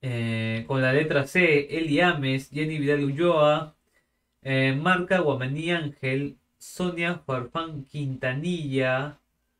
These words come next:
Malena Misagel, Marta Yataco Rodríguez y Soledad Minaya. Vemos que esta respuesta se ha dividido entre la opción B y la opción C. Vamos a ver cuál es la correcta.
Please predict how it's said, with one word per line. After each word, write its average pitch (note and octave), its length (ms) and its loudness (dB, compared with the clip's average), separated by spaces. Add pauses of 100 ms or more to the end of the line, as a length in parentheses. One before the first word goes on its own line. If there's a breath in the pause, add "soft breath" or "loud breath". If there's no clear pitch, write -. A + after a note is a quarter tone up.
(540)
Malena D#3 480 0
Misagel, D3 840 -4 (320)
Marta E3 560 -2
Yataco D3 540 -4
Rodríguez A#2+ 1000 -4 (1500)
y F#3 260 -2
Soledad D3 440 -2
Minaya. C#3 600 -2
Vemos C#3+ 260 -4
que - 60 -12
esta D3+ 200 -6
respuesta D3+ 420 -8
se E3 100 -10
ha E3 40 -4
dividido C#3+ 720 0
entre D3+ 360 -4
la A#2+ 100 -4
opción C#3 520 -4 (320)
B C#3+ 640 0
y D3+ 160 -8
la C3 100 0
opción B2+ 420 -4
C. B2+ 380 0
Vamos B2 320 -4
a B2 100 -2
ver B2 120 -8
cuál C#3 180 -2
es C3+ 100 -2
la B2+ 160 -4
correcta. C3+ 480 -6